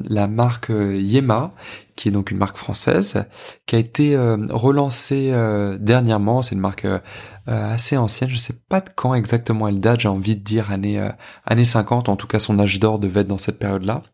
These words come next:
Elle a été, euh, euh, notamment relancée dernièrement via la plateforme Kickstarter. Et, euh, elle a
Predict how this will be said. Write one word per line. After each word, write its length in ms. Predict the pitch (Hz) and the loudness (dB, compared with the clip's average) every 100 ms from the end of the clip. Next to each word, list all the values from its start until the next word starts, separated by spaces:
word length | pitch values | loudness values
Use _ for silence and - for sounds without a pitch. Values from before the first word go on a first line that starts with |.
| - - - | -20 -18 -8
Elle 140 | - 107 | 0 2
a 60 | |
été, 340 | 107 - 127 120 | 2 2 2 4
euh, 280 | 104 101 98 - _ _ - - | 4 2 0 -6 _ _ -14 -2
euh, 380 | 110 107 104 101 | 0 2 2 0
notamment 1300 | 98 101 98 90 101 123 123 113 110 107 107 107 104 | -2 -2 -4 -2 0 2 2 0 -2 -4 -4 -4 -2
relancée 520 | 104 104 113 113 - | -2 2 2 2 0
dernièrement 500 | 113 110 107 107 113 | 0 2 0 0 0
via 260 | 110 107 107 | 2 2 2
la 100 | 104 | 0
plateforme 460 | - 95 104 101 98 | -2 -4 -4 -4 -4
Kickstarter. 640 | - - 110 104 123 160 160 - - - - | -6 -4 -4 -2 -2 -2 -4 -12 -14 -14 -2
Et, 260 | 110 104 | 2 2
euh, 140 | 101 98 101 | 2 0 -2
elle 140 | 104 101 | 0 2
a 360 | 101 98 104 | 2 -2 -4